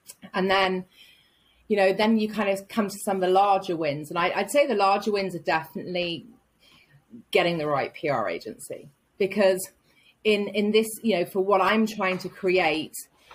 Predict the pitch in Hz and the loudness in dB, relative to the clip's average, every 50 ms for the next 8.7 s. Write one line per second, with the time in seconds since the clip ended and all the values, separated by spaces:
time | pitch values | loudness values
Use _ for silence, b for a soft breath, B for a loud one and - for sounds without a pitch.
0 | B B B B - 190 185 190 190 190 185 185 180 175 175 175 180 170 - - | B B B B 0 2 2 2 2 2 0 0 0 -2 -4 -4 -6 -10 -12 -14
1 | - - 214 190 180 165 170 175 170 - 196 180 196 190 180 180 185 170 151 190 | -10 -8 -4 -2 0 0 0 -2 -4 -4 -2 2 4 4 4 2 0 -2 -4 -4
2 | 185 180 165 151 135 127 139 - 180 160 175 190 190 196 190 185 - 180 165 170 | -2 -2 0 -2 -2 -4 -6 -6 -6 -4 -4 -2 -2 -2 -4 -4 -2 -2 -2 -2
3 | 175 170 175 170 165 170 170 - - 175 - - 180 175 160 156 - - 208 185 | -2 -2 -2 -2 -2 -2 -4 -6 -8 -10 -10 -10 -10 -8 -8 -10 -6 -2 -2 0
4 | 170 143 135 143 - - - 160 170 185 185 185 180 180 180 _ 202 190 185 185 | 0 0 -2 -6 -8 -6 -6 -4 -4 -4 -4 -4 -4 -6 -6 _ -6 -4 -4 -4
5 | 170 170 - 156 - - - 202 175 151 - - - - - - - 160 151 156 | -6 -8 -10 -12 -10 -4 -2 0 0 0 -2 -6 -12 -14 -14 -10 -8 -8 -8 -8
6 | 151 147 b b b b b b b b - 185 175 165 175 175 196 180 160 - | -8 -12 b b b b b b b b -2 0 2 2 2 2 2 0 0 -2
7 | - _ _ - - 240 226 214 202 202 185 180 175 175 170 - - - - - | -8 _ _ -6 -2 2 2 4 4 4 4 4 2 0 -4 -6 -8 -6 -2 0
8 | 247 214 208 202 196 196 196 - 190 180 - - 170 | 2 4 4 2 0 -2 -2 0 0 0 -2 -4 -8